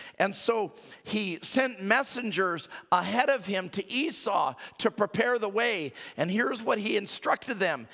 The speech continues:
He said, This is what you are to say to my lord Esau. 'Your servant Jacob says,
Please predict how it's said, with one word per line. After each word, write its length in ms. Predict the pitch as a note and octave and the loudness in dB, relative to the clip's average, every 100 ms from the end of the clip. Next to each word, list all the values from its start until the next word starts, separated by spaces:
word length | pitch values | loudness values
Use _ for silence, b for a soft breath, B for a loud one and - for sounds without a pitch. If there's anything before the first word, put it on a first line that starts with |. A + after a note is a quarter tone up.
| B B | B B
He 160 | A#3 | -2
said, 300 | - A3+ E3+ | 2 0 2
This 240 | B3 D4+ D#4 | 0 2 -2
is 120 | A#3 | 0
what 220 | C4 B3+ | 0 0
you 160 | C4 B3+ | 2 2
are 100 | A#3+ | 2
to 140 | A3 | 0
say 240 | - C4+ C#4+ | 2 0 0
to 200 | - B3+ | -2 0
my 320 | A#3+ A3+ A3 | 2 2 2
lord 1080 | G#3 A3 B3+ C#4+ D4+ D4+ D#4 F4 F4+ F4 B3+ B B - | -2 0 2 4 4 4 2 0 0 -2 -4 B B 0
Esau. 800 | F4 D#4+ - - A3 B2+ F#2+ - - _ _ _ _ _ _ B B B B - | 2 0 0 0 2 0 -2 -10 -20 _ _ _ _ _ _ B B B B 2
'Your 320 | A#3 A3+ G#3 | 2 2 0
servant 840 | - - E4+ F#4+ F#4 C4 B3 G3+ - | -2 0 4 4 4 2 0 0 -6
Jacob 640 | D3+ G3 F3 - - A#2+ - | 0 0 0 -2 0 0 -2
says, 760 | - A#2+ G#2 D#2+ C2+ - | -2 0 0 -4 -12 -16